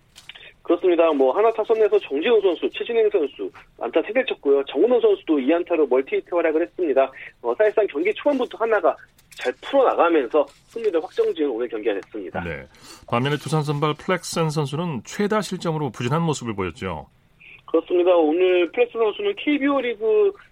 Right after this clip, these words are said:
Speaker 1: 진출하고 나서 한 경기 최다 실점을 했습니다. 사 이닝 동안 안타 아홉 개 맞았고요. 볼넷도 두 개 범하면서 육 실점으로 고전을 했습니다.
Speaker 2: 네.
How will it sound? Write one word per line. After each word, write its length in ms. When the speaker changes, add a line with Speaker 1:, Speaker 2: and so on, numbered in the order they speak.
Speaker 1:
진출하고 380
나서 340
한 180
경기 240
최다 180
실점을 340
했습니다. 520
사 180
이닝 180
동안 240
안타 160
아홉 200
개 120
맞았고요. 580
볼넷도 260
두 100
개 120
범하면서 460
육 140
실점으로 580
고전을 320
했습니다. 640
Speaker 2:
네. 440